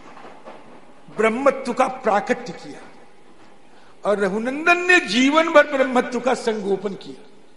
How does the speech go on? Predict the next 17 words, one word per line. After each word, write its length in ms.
यही 200
कारण 300
है। 380
एक 240
बार 200
और 200
बता 260
दूं, 140
ये 60
लोभ 340
नहीं 140
समझ 280
रहा, 180
तभी 200
बता 240
रहा 120
हूं। 120